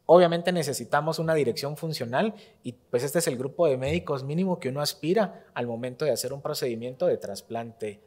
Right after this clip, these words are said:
de médula ósea. Esto es principalmente para los trasplantes halogénicos, porque los autólogos realmente no se necesita tanto. De hecho, en algunas estructuras en Latinoamérica se hacen hasta en habitaciones convencionales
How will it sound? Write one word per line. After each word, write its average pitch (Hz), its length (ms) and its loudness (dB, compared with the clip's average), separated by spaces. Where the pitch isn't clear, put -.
de 110 100 -6
médula 120 320 2
ósea. 180 140 4
Esto 180 140 -4
es 190 80 -2
principalmente 151 760 -2
para - 120 12
los 131 120 6
trasplantes 147 560 -2
halogénicos, 165 600 -2
porque - 280 -4
los 113 160 -2
autólogos 160 500 0
realmente 156 720 0
no 135 280 2
se 180 100 0
necesita 139 540 -4
tanto. 170 280 -2
De 123 80 2
hecho, 131 140 -6
en 165 120 -6
algunas 139 360 -4
estructuras 147 640 0
en 147 120 -6
Latinoamérica 117 680 -6
se 123 100 -6
hacen 139 200 -8
hasta 131 220 -10
en 110 80 -14
habitaciones 131 580 -10
convencionales 165 800 -2